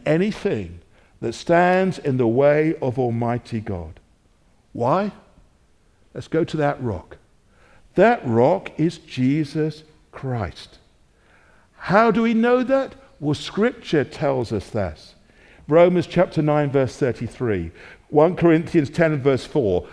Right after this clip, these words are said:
the rock is Jesus Christ. He is the cornerstone, Isaiah, on which we are to build our lives. And then, importantly, One Peter two, verse eight, he is the stone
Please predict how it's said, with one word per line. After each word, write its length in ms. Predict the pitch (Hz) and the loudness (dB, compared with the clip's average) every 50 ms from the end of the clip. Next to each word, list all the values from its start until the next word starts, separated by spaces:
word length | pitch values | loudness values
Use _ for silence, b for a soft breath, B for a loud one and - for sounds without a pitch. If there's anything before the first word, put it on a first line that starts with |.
| B B | B B
the 140 | B 160 160 | B 2 2
rock 460 | 156 165 208 233 254 254 - - - - | 4 4 4 4 4 4 0 -4 0 0
is 160 | 190 175 - | 0 0 0
Jesus 540 | - - - 156 151 160 151 - 147 127 - | -4 -4 -2 0 0 0 0 -2 -4 -6 -6
Christ. 680 | - - - 180 165 139 95 80 - - - - - _ B B B B B | -8 -4 0 0 0 0 0 -4 -6 -14 -20 -20 -20 _ B B B B B
He 140 | B 208 226 214 | B 4 6 6
is 140 | 208 - | 6 6
the 100 | - 180 | 4 -2
cornerstone, 760 | - - 202 220 226 240 233 220 - - - 196 185 180 175 170 | -2 2 4 4 4 4 2 0 -2 -2 0 2 2 2 2 2
Isaiah, 720 | - 160 156 156 135 131 170 170 175 165 135 117 104 B B B B | 2 2 2 2 2 2 2 2 4 4 2 2 0 B B B B
on 200 | - 180 185 175 | 0 2 4 4
which 220 | 185 208 208 - 196 | 4 2 2 0 0
we 120 | 196 185 | 2 2
are 80 | 180 - | 2 2
to 140 | - 170 | 2 0
build 500 | 139 127 135 196 208 214 220 214 214 202 - - | -2 2 2 4 4 6 6 6 4 4 2 2
our 260 | 170 170 - 165 160 | 2 4 4 4 4
lives. 680 | 156 156 185 208 202 175 123 87 80 78 78 - - - b b b b b b b b | 4 4 2 2 2 0 0 -2 -4 -8 -10 -14 -18 -20 b b b b b b b b
And 180 | - 156 170 170 | 0 2 4 4
then, 220 | 220 240 247 233 | 4 4 4 2
importantly, 840 | 233 - 208 202 - - 208 220 247 220 - 214 196 196 151 139 139 | 2 2 0 0 0 2 2 4 4 4 2 2 -2 0 0 0 0
One 300 | 135 135 175 208 208 - | 2 2 2 2 2 0
Peter 320 | - 170 185 156 165 147 | -2 -4 -2 -2 -2 -4
two, 380 | - - - 202 208 220 220 185 | -4 -6 -6 -4 -4 -2 -2 -2
verse 340 | 185 202 202 180 - - | -2 -2 -2 -2 -4 -2
eight, 320 | 160 135 110 110 131 135 - B B B B B | -2 0 0 0 -2 -4 -10 B B B B B
he 300 | B 180 226 247 254 262 | B 4 4 6 4 4
is 220 | 254 254 - - | 2 2 -2 0
the 120 | - 208 180 | 2 0 0
stone 760 | - - - - - 285 277 269 214 151 139 156 180 170 | 0 -2 -10 0 4 6 6 8 8 6 6 4 2 -2